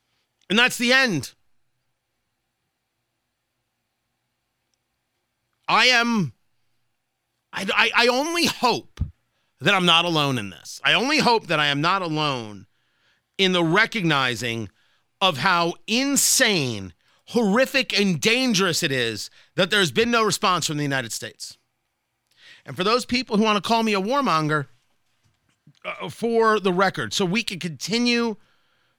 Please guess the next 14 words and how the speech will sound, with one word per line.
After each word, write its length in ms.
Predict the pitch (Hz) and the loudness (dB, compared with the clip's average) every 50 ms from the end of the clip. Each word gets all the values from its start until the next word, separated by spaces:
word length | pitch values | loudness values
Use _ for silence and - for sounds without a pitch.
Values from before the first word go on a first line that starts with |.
| _ _ _ | _ _ _
to 100 | - 170 | -8 -2
be 100 | 185 196 | -2 -2
friends. 640 | - - 190 180 151 127 107 90 76 - - - - _ _ _ _ _ _ _ _ _ _ _ _ _ _ _ _ _ _ _ _ - _ _ _ _ _ _ - | 0 2 2 2 2 0 -2 -6 -8 -12 -14 -16 -18 _ _ _ _ _ _ _ _ _ _ _ _ _ _ _ _ _ _ _ _ -20 _ _ _ _ _ _ -4
I 180 | 170 151 226 | -2 0 2
don't 200 | 262 277 277 247 | 2 2 0 -2
care. 560 | - - 170 196 240 262 262 247 240 202 143 - _ _ _ _ _ _ _ _ _ _ _ _ _ _ _ _ _ _ _ _ _ _ _ _ _ _ _ _ _ _ _ _ _ _ _ _ _ _ _ _ _ _ _ _ _ _ _ _ _ _ _ _ _ _ _ _ _ _ | -2 -4 -4 -2 -2 -2 0 0 -2 -2 -4 -8 _ _ _ _ _ _ _ _ _ _ _ _ _ _ _ _ _ _ _ _ _ _ _ _ _ _ _ _ _ _ _ _ _ _ _ _ _ _ _ _ _ _ _ _ _ _ _ _ _ _ _ _ _ _ _ _ _ _
To 120 | - 233 | 0 2
not 300 | 220 208 226 254 277 247 | 4 6 6 6 4 2
respond 640 | 240 240 - - - 269 269 254 254 233 233 233 190 - | 0 -2 -2 0 0 2 4 4 4 4 2 0 -2 -4
is 180 | 208 196 - - | -4 -4 -4 -2
to 140 | - 214 | -2 0
invite 460 | 196 180 170 143 170 190 220 226 190 196 | 0 0 0 2 2 2 2 0 0 -2
more 140 | 196 202 | -2 0
violence. 640 | 180 185 175 175 170 147 113 98 90 - - - - | 2 2 2 2 0 -2 -4 -6 -8 -10 -12 -14 -16